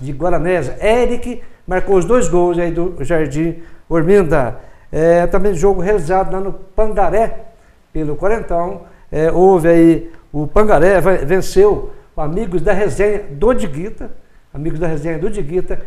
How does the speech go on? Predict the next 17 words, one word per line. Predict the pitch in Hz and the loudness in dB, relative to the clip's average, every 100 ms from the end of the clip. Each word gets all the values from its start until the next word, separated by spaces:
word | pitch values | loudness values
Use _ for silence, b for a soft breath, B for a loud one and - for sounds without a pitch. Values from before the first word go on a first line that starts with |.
| B B | B B
por | 117 113 | -6 -4
cinco | - 202 196 | -6 -6 -6
tentos | - 180 175 175 | -6 -4 -4 -4
a | 170 | -4
dois. | 151 190 165 | 0 0 0
Diguita | 143 147 156 | -4 -4 -2
falou | 151 147 | -2 -4
com | 143 | -4
a | 147 | -4
gente | 131 160 | -4 -6
também, | 180 151 165 185 b b b | -6 -6 -8 -10 b b b
gostou | 147 175 - | -8 -6 -2
do | 170 175 | -2 0
jogo, | 147 185 180 | 0 0 0
né? | 170 | -4
Está | - 160 | -4 -2
voltando | 180 - 175 180 156 | -2 -4 -6 -6 -8